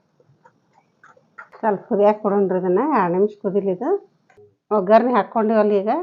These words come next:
ಹಿಂಗ ಕುದಿಸ್ಕೋಬೇಕು ನೋಡ್ರಿ ಒಂದ್ ಎರಡ್ ಮೂರ್ ನಿಮಿಷ ಇದನ್ನ. ಹಿಂಗಾಗೈತ್ ನೋಡ್ರಿ, ಇದನ್ನ ತಳಗ್ ಇಳಿಸ್ಕೊಳ್ಳೋಣ್ರಿ ಈಗ. ಇದು ಆರಿಂದ ಒಂದ್ ಡಬ್ಬಿ ಒಳಗ್ ಹಾಕಿ ಇಟ್ಕೋಬೇಕ್ರಿ. ಚಪಾತಿ, ರೊಟ್ಟಿ, ನೀವ್ ದೋಸೆ ಮಾಡ್ತಿರಲ್ಲ, ದೋಸೆಗೂ ಹಚ್ಚಾಕ್ ಬರ್ತೈತ್ರಿ ಇದನ್ನ.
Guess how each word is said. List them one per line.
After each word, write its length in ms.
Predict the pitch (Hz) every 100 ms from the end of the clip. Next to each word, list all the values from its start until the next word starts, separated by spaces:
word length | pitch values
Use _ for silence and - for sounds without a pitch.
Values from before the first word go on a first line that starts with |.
| 320 - -
ಹಿಂಗ 220 | 214 196 226 277
ಕುದಿಸ್ಕೋಬೇಕು 520 | 214 208 - 202 190 196
ನೋಡ್ರಿ 240 | 185 175 170
ಒಂದ್ 180 | 170 170 156
ಎರಡ್ 160 | 156 175
ಮೂರ್ 120 | 165 185
ನಿಮಿಷ 200 | 208 214 185
ಇದನ್ನ. 220 | 175 190 349 - _ _ _
ಹಿಂಗಾಗೈತ್ 440 | 208 196 185 190 190
ನೋಡ್ರಿ, 220 | 175 165 156
ಇದನ್ನ 180 | 170 185 202
ತಳಗ್ 200 | 208 214
ಇಳಿಸ್ಕೊಳ್ಳೋಣ್ರಿ 560 | 208 - 202 196 180 170
ಈಗ. 100 | 214 330 - _ _ _ -
ಇದು 100 | 185 202 190
ಆರಿಂದ 340 | 190 247 254 233 262
ಒಂದ್ 120 | 220
ಡಬ್ಬಿ 180 | 202 185 208
ಒಳಗ್ 160 | 208 196
ಹಾಕಿ 180 | 185 175
ಇಟ್ಕೋಬೇಕ್ರಿ. 540 | 185 190 190 196 190 330 330 _ _ -
ಚಪಾತಿ, 480 | 180 190 185 196 196 190
ರೊಟ್ಟಿ, 380 | 190 185 196 196 185 - _ _ _ _
ನೀವ್ 140 | 196 185
ದೋಸೆ 240 | 180 175 220
ಮಾಡ್ತಿರಲ್ಲ, 460 | 214 202 214 196 220 277
ದೋಸೆಗೂ 460 | 196 202 214 208 214
ಹಚ್ಚಾಕ್ 300 | 202 - 196 196
ಬರ್ತೈತ್ರಿ 380 | 190 170 160 165
ಇದನ್ನ. 200 | 160 196